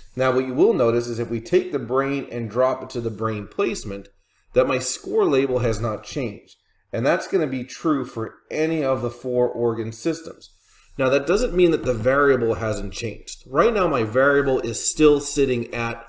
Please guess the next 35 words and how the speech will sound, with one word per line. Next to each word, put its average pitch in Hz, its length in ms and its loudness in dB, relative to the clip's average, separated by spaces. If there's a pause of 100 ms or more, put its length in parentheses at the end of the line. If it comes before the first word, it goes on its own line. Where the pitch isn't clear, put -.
(120)
plus 120 340 0
four, - 560 -2 (640)
but 123 140 2
we 123 120 -2
haven't 180 360 0
represented 127 720 0
it 120 140 0
in 120 100 -4
the 110 240 -6
actual 110 640 -4
label 104 360 -4
yet. - 340 -14 (600)
So 147 200 4
in 139 60 4
order 226 340 4
for 196 180 2
my 147 140 4
label 131 500 2
to - 160 -10
reflect 117 840 -4
what 120 380 -2
the 127 100 -4
current 117 520 0
value 110 440 0
is, 120 440 0 (420)
we 120 180 0
need 160 200 0
to 190 100 -6
go 156 140 6
ahead 127 200 4
and 120 160 -4 (120)
update 120 540 -4
that 107 220 -4
actual 98 500 -6
value. 101 480 -4